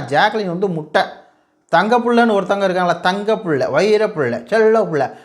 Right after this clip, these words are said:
அப்படியே உழைச்சு, உழைச்சு, உழைச்சு, உழைச்சு, உழைச்சு, கஷ்டப்பட்டு, கஷ்டப்பட்டு, கஷ்டப்பட்டு இருந்தாங்கல்ல, அந்த புள்ள தான் அப்படின்னு அதே சொல்லிக்கும். அந்த அம்மா முட்டை, அந்த அம்மா முட்டையா இருக்கும்போது சௌந்தர்யா வந்து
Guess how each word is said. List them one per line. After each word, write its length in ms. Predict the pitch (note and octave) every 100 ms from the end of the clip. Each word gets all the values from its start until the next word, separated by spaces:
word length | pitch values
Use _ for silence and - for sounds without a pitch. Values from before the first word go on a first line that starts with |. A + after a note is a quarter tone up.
| _
அப்படியே 420 | - G3 G#3+ E3+
உழைச்சு, 500 | G#3+ A#3 - A3 F#3
உழைச்சு, 520 | D3+ A3 A3+ A#3 G#3+
உழைச்சு, 500 | E3+ D3 A3+ - A3+
உழைச்சு, 520 | G3 D3+ A3 A3 A3 G3+
உழைச்சு, 720 | C#3 G3 - B3+ B3+ - - _ _ _ _
கஷ்டப்பட்டு, 600 | C#3+ - A#3 A#3 A3+ F3+
கஷ்டப்பட்டு, 560 | D3+ - A3+ A3 G#3
கஷ்டப்பட்டு 520 | D#3 D3 A3+ G#3 F#3+
இருந்தாங்கல்ல, 420 | F3+ F#3 E3+ D#3+ D3
அந்த 240 | C#3+ E3+
புள்ள 220 | D#3+ F3
தான் 280 | F3 E3 - -
அப்படின்னு 260 | B2 B2 E3
அதே 300 | E3+ D3+ F#3
சொல்லிக்கும். 520 | F3+ E3 D3+ F#3+ C4+ - -
அந்த 220 | C3+ D#3+
அம்மா 200 | F#3 F#3+
முட்டை, 420 | G#3 F#3+ F#3+ - -
அந்த 240 | C#3 D#3+
அம்மா 160 | F3 G3+
முட்டையா 340 | F3+ E3+ G#3
இருக்கும்போது 460 | G3+ F#3 F3+ F#3 E3+
சௌந்தர்யா 300 | F3+ F#3 F#3
வந்து 440 | E3+ F#3+ G#3+ -